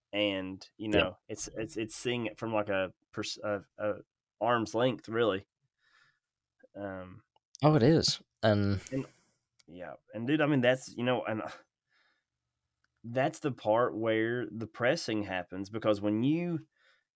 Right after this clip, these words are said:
Speaker 1: instead of, like, seeing God as a concept or seeing a concept of God and saying, "Okay, yeah, I get it. He's our father because of the blood and Jesus, and now we're brought in and we're sons," instead of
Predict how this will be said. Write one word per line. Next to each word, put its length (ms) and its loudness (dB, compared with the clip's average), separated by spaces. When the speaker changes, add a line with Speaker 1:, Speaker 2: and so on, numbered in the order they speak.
Speaker 1:
instead 300 -4
of, 140 -4
like, 280 4
seeing 400 -4
God 180 4
as 100 -4
a 60 -6
concept 800 -4
or 80 -10
seeing 220 -8
a 60 -8
concept 540 -4
of 240 2
God 280 2
and 100 -4
saying, 240 -2
"Okay, 320 0
yeah, 200 2
I 80 -2
get 220 -4
it. 160 -6
He's 180 -8
our 120 -2
father 520 -2
because 480 2
of 160 0
the 80 -12
blood 520 2
and 140 -4
Jesus, 540 -6
and 100 -4
now 120 2
we're 100 -2
brought 300 -2
in 220 0
and 100 -2
we're 120 0
sons," 720 -2
instead 300 -4
of 120 -6